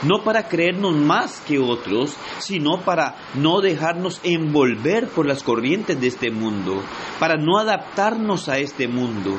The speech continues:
Esto solo lo podremos llegar a tener en nuestra vida por medio del conocimiento de su palabra, teniendo la renovación en nuestra mente,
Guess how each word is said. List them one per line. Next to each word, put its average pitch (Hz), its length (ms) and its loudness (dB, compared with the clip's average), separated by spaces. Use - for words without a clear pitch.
Esto 135 300 0
solo 147 560 0
lo 165 180 4
podremos 151 760 2
llegar 135 640 2
a 139 160 -2
tener 147 320 -2
en 185 160 -2
nuestra 185 300 0
vida 123 480 0
por 180 220 4
medio 196 380 0
del 202 140 4
conocimiento 160 760 0
de 196 80 2
su 190 160 -4
palabra, 151 680 0
teniendo 160 340 2
la 190 120 4
renovación 139 880 2
en 123 180 -2
nuestra 117 300 -2
mente, 101 560 -2